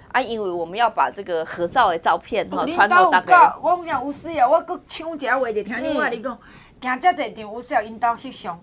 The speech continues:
Speaker 2: 上认真，啊嘛上骨力翕，啊嘛甲阮翕了上水。
Speaker 1: 对啊。
Speaker 2: 所以你看后来因拢用你伫你场的照片咧做，<laughs> 咧做一个
Speaker 1: 宣传照。
Speaker 2: 对啊。
Speaker 1: 啊，因为每个贵宾都真正都是贵宾嘛，吼，大家来到阮的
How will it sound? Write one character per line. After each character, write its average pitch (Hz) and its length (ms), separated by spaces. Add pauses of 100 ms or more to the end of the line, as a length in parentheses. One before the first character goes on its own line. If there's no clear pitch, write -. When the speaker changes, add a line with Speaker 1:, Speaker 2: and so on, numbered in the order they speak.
Speaker 2:
上 180 300
认 175 200
真， 202 280 (500)
啊 254 80
嘛 233 120
上 180 240
骨 233 140
力 202 80
翕， 180 300 (100)
啊 240 100
嘛 233 120
甲 185 80
阮 202 120
翕 214 120
了 208 120
上 185 220
水。 180 180 (320)
Speaker 1:
对 262 100
啊。 262 40
Speaker 2:
所 247 60
以 240 60
你 233 60
看 226 200
后 240 100
来 226 140
因 240 100
拢 196 140
用 214 200
你 254 360
伫 214 100
你 277 240
场 208 140
的 208 100
照 240 180
片 240 200
咧 226 100
做， 220 320 (280)
<laughs> - 260
咧 285 180
做 285 340
一 - 40
个 220 320 (420)
Speaker 1:
宣 262 260
传 180 240
照。 - 240
Speaker 2:
对 311 80
啊。 247 520 (200)
Speaker 1:
啊， 311 100
因 285 180
为 247 320 (120)
每 240 240
个 269 120
贵 339 280
宾 302 280
都 320 220
真 254 240
正 311 160
都 196 100
是 180 140
贵 220 240
宾 202 320
嘛， 170 160
吼， 185 160
大 185 140
家 202 140
来 202 140
到 240 160
阮 262 160
的 185 140